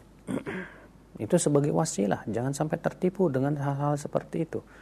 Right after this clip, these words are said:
Penuntut ilmu tidak boleh, ya, sibuk dengan Facebook, WhatsApp. Ya, kalaupun dia pu-,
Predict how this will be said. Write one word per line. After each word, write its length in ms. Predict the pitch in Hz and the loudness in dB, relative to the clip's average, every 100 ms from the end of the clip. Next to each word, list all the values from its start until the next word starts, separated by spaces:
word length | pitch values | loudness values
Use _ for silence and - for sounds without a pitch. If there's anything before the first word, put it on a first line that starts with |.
| - - - - | -20 -20 -20 -4
Penuntut 320 | 135 131 147 | -2 2 2
ilmu 240 | 147 151 175 | 4 2 2
tidak 240 | - 123 | 2 0
boleh, 480 | - 135 151 110 - 160 | 2 4 4 2 -4 -8
ya, 240 | - 107 | -6 -6
sibuk 320 | - 131 135 143 - | -2 0 0 -2 -2
dengan 240 | 104 98 | -2 -2
Facebook, 560 | - 135 135 - 104 104 - - | -2 -2 -2 0 -2 -2 -12 -2
WhatsApp. 480 | 113 131 - 98 101 - - - - - - - | 0 0 -4 -8 -10 -14 -20 -20 -20 -20 -20 -10
Ya, 160 | - 92 | -6 -4
kalaupun 480 | - 117 120 127 117 | 2 2 2 2 2
dia 320 | 110 110 104 | 2 0 0
pu-, 240 | - 113 | -4 -8